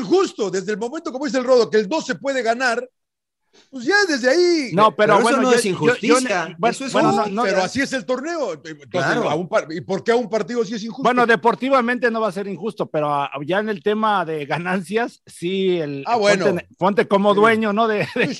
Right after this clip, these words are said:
Speaker 1: sí, sí.
Speaker 3: Claro.
Speaker 2: O sea, que no ganes nada, ¿no? Entras a la, una liguilla, pero no vas a ganar, este, porque vas a ir siempre de visitante, sobre todo los que queden en, en los últimos lugares, ¿no? Los últimos,
Speaker 3: Claro.
Speaker 2: los, los,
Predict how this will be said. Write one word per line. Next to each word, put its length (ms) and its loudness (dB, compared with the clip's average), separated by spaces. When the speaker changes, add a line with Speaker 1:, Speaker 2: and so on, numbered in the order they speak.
Speaker 1:
sí, 60 -4
sí. 40 -6
Speaker 3:
Claro. 460 -2
Speaker 2:
O 140 2
sea, 160 4
que 160 -2
no 180 4
ganes 360 4
nada, 320 0
¿no? 160 -2
Entras 260 -4
a 80 0
la, 80 -2
una 160 -2
liguilla, 300 -4
pero 180 -10
no 80 -6
vas 160 -2
a 80 -4
ganar, 340 -4
este, 260 -10
porque 280 -6
vas 200 2
a 40 4
ir 100 2
siempre 280 2
de 120 0
visitante, 440 -4
sobre 220 -4
todo 180 -2
los 140 -2
que 140 -8
queden 240 -4
en, 160 -6
en 100 -10
los 160 -10
últimos 380 -4
lugares, 380 -2
¿no? 180 -6
Los 200 -8
últimos, 280 -4
Speaker 3:
Claro. 160 -4
Speaker 2:
los, 200 -8
los, 340 -6